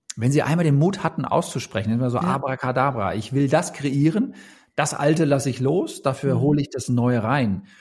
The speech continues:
Speaker 1: Und ich lade sie dann auch immer ein, ich mache am Schluss immer so, ich nenne das immer Domino Declaration. Kriegt jeder einen Dominostein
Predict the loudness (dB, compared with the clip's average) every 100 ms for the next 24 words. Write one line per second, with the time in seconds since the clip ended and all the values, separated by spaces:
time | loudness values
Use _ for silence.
0 | -20 -10 0 2 4 2 2 2 2 2
1 | 2 2 2 0 0 0 -2 -4 -6 -8
2 | -6 -6 -4 -2 -2 -2 -2 -2 0 2
3 | 0 -2 -4 -6 -6 -8 -12 -16 -16 -10
4 | -2 2 2 0 0 0 0 -2 -4 -4
5 | 0 -2 -4